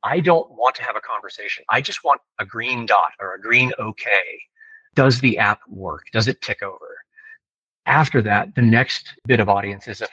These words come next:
I'm coming into a piece of code that I have to maintain, I will go to the spec suite and say, "Can you tell me the story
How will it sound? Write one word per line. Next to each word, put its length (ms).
I'm 140
coming 360
into 180
a 60
piece 200
of 80
code 200
that 100
I 80
have 100
to 100
maintain, 520
I 120
will 120
go 200
to 40
the 80
spec 300
suite 320
and 120
say, 180
"Can 280
you 100
tell 220
me 140
the 100
story 540